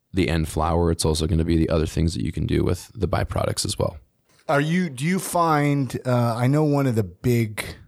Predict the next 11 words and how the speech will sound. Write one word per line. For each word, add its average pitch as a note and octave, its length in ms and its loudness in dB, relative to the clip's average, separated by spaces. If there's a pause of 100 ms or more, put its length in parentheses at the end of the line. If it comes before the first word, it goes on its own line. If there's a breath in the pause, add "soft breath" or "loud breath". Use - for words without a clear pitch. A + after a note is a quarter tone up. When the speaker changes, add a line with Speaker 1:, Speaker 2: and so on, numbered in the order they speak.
(680)
Speaker 2:
topics, - 1200 0
uh, F#2 560 0
with A2+ 160 4
a G#2+ 40 4
lot G#2 200 6
of F#2+ 100 0
patients F#2 540 2
is, F#2 240 2
is F#2+ 220 2
price. - 680 -4 (220)
Speaker 1:
Mm-hmm. E2 240 4